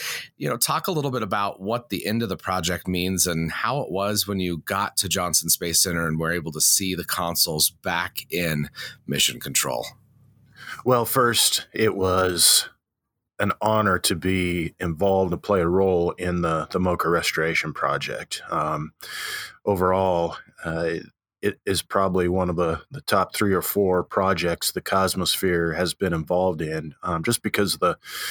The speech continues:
Speaker 2: historic significance, uh, of the mocher, of which many consider to be the, the cathedral to man, early manned space exploration. Um, so from that perspective, um, an incredible opportunity.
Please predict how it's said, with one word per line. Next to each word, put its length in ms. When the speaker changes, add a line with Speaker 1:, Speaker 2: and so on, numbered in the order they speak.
Speaker 2:
historic 540
significance, 880
uh, 180
of 220
the 80
mocher, 400
of 180
which 380
many 420
consider 480
to 160
be 260
the, 300
the 80
cathedral 560
to 420
man, 380
early 240
manned 260
space 380
exploration. 840
Um, 380
so 320
from 200
that 200
perspective, 960
um, 500
an 120
incredible 440
opportunity. 640